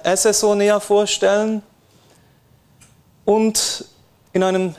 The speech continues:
dritten Teil dann Möglichkeiten und Grenzen von Corporate Podcasting, also das heißt eben für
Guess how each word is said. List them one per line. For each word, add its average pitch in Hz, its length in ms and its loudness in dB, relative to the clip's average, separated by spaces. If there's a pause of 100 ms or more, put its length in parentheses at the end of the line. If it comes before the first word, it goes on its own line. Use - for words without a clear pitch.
dritten 240 380 0
Teil 208 280 2
dann 185 240 0
Möglichkeiten 185 580 0
und 175 140 -4
Grenzen 180 460 0
von 175 380 -4
Corporate 214 560 0
Podcasting, 202 800 -2
also 180 160 -2
das 165 200 -2
heißt 175 320 0
eben 175 220 0
für 165 280 -2